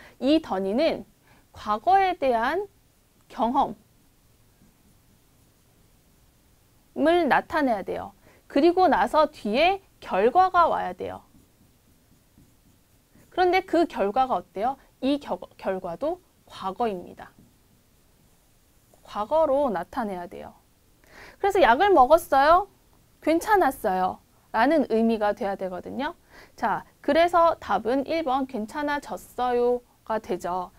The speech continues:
자, 그런데 이 번은 괜찮거든요. 이유를 나타내는 거예요. 경험의 결과가 아니라 이유를 나타내기 때문에 이 번은 답이 될 수 없어요.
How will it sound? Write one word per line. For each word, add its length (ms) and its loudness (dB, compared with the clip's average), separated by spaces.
자, 160 0
그런데 240 2
이 200 2
번은 520 2
괜찮거든요. 1200 -2
이유를 420 0
나타내는 600 -6
거예요. 280 -10
경험의 600 0
결과가 460 -2
아니라 360 -4
이유를 400 4
나타내기 600 -4
때문에 400 -6
이 160 -2
번은 420 2
답이 340 -4
될 220 0
수 160 -6
없어요. 480 -12